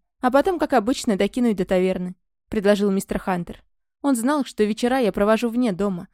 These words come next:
чтобы не встречаться с герцогом, который неизменно тащит цветы и коробку вкусняшек.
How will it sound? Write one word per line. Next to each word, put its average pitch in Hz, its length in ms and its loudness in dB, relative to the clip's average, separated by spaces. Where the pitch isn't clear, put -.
чтобы 233 260 2
не 233 100 4
встречаться 226 480 -2
с 208 60 -4
герцогом, 190 520 -2
который 202 320 0
неизменно 202 580 0
тащит 254 380 -2
цветы 247 300 -4
и 240 40 -4
коробку 226 380 -2
вкусняшек. 180 520 -6